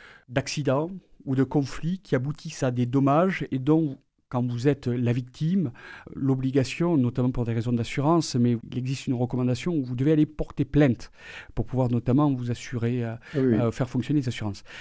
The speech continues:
Speaker 1: Quand vous avez un accident entre un piéton et un cycliste, euh, rarement il y a un dépôt de plainte ou une main courante. Quelquefois, on sollicite la mairie, mais c'est pas systématique. Donc,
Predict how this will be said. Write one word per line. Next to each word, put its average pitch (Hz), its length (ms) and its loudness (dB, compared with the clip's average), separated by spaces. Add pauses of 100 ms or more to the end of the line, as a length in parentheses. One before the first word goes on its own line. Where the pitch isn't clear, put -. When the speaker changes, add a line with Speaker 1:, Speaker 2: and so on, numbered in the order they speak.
(160)
Speaker 1:
Quand 160 120 4
vous 165 200 0
avez 143 200 4
un 127 120 4
accident 135 360 -2
entre 113 200 -2
un 120 60 0
piéton 139 360 0
et 120 80 2
un 117 80 2
cycliste, - 640 -10 (500)
euh, - 60 -8
rarement 143 640 2 (220)
il 123 40 -4
y - 40 2
a - 20 4
un 117 60 4
dépôt 113 200 0
de - 60 -6
plainte 139 380 -6 (500)
ou 147 120 4
une 143 60 6
main 127 140 4
courante. 127 540 2 (400)
Quelquefois, 151 920 2
on 135 100 -2
sollicite 127 440 -2
la 120 100 2
mairie, 120 380 0 (280)
mais 131 80 2
c'est 151 140 2
pas 170 140 4
systématique. - 600 -2 (120)
Donc, 147 240 0